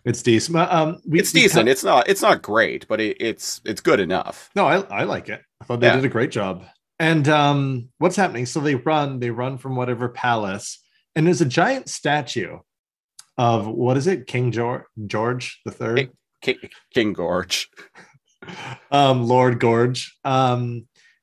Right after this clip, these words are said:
Speaker 1: and, uh, this giant statue starts splitting apart,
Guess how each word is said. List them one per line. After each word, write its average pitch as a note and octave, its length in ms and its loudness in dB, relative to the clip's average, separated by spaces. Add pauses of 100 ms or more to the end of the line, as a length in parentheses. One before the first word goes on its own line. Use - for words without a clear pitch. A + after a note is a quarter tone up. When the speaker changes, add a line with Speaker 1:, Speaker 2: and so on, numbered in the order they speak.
(100)
Speaker 1:
and, F3 400 -2
uh, D3 520 0 (280)
this B2 140 -10
giant F3 300 0
statue C#3 400 -6
starts B2+ 260 -10
splitting B2 400 0
apart, A2+ 500 -2